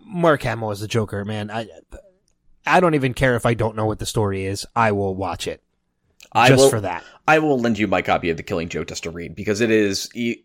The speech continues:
Speaker 2: everybody always kinda goes back to is that is one of the greatest, uh, Batman stories ever
Speaker 1: And
Speaker 2: told.
Speaker 1: th-, and this is gonna be rated R too, isn't it? Rated
Speaker 2: Yes,
Speaker 1: R
Speaker 2: it
Speaker 1: animated
Speaker 2: is,
Speaker 1: film.
Speaker 2: it, it is a rated R animated flick.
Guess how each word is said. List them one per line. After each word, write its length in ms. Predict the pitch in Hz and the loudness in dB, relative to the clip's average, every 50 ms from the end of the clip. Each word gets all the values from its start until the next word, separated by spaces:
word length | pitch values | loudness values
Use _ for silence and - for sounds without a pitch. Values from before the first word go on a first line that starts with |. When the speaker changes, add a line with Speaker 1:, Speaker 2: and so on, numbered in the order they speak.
| _ | _
Speaker 2:
everybody 380 | - 123 120 123 104 110 107 101 | -2 0 0 0 2 2 2 2
always 320 | 92 90 90 90 90 - | 2 2 0 0 -2 -4
kinda 180 | - - 90 87 | -6 -8 -8 -6
goes 220 | 85 82 85 85 | -4 -4 -4 -4
back 200 | - 80 82 85 | -4 -4 -6 -4
to 120 | - 95 78 | -6 -8 -10
is 100 | 80 - | -6 -4
that 140 | 92 90 87 | -4 -4 -4
is 140 | 92 - | -6 -8
one 100 | 98 92 | -8 -8
of 100 | 90 90 85 | -8 -8 -10
the 160 | 90 90 90 | -10 -12 -12
greatest, 680 | - - 90 92 92 90 95 90 87 - - - - - | -12 -10 -6 -4 -2 -2 -2 -2 -4 -6 -10 -14 -12 -10
uh, 300 | 69 76 76 71 69 - _ | -8 -6 -6 -6 -8 -8 _
Batman 340 | - 87 78 71 78 69 67 | -6 -6 -6 -6 -8 -10 -10
stories 460 | - - - 71 - 71 - - - - | -10 -10 -10 -12 -14 -14 -16 -16 -12 -10
ever 220 | - - 71 - | -10 -10 -8 -8
Speaker 1:
And 120 | - 143 165 | -6 -6 -6
Speaker 2:
told. 20 | |
Speaker 1:
th-, 100 | 175 - - _ _ _ - | -8 -10 -14 _ _ _ 2
and 120 | 160 170 | 4 4
this 140 | 202 196 240 | 4 2 2
is 80 | 208 | 0
gonna 160 | - 208 180 170 | 2 2 2 4
be 120 | 156 151 | 2 4
rated 280 | 135 143 143 131 127 123 | 4 4 4 4 4 2
R 240 | 160 220 208 - | 2 2 2 0
too, 180 | - - 196 160 | 0 0 0 0
isn't 180 | 104 101 127 127 | 0 -2 -6 -4
it? 40 | 123 | -2
Rated 200 | 113 117 127 110 | 0 0 2 4
Speaker 2:
Yes, 140 | 101 - 123 | 4 4 4
Speaker 1:
R 100 | 120 120 | 4 2
Speaker 2:
it 20 | 127 | 2
Speaker 1:
animated 220 | 127 117 107 107 113 | 0 2 2 2 2
Speaker 2:
is, 120 | 113 107 107 | 2 0 -2
Speaker 1:
film. 120 | 110 110 | -2 0
Speaker 2:
it, 100 | 113 104 | 2 2
it 240 | 104 - - 98 92 | 2 2 0 -2 -2
is 140 | 101 104 95 | -2 -2 -2
a 60 | 104 | -2
rated 300 | 98 95 92 90 92 87 - | -2 -2 -2 -2 -4 -6 -6
R 160 | - 87 90 | -6 -6 -6
animated 400 | 69 80 82 82 82 80 76 71 | -6 -8 -8 -10 -12 -12 -12 -14
flick. 340 | - - 78 - - - | -12 -12 -12 -12 -12 -14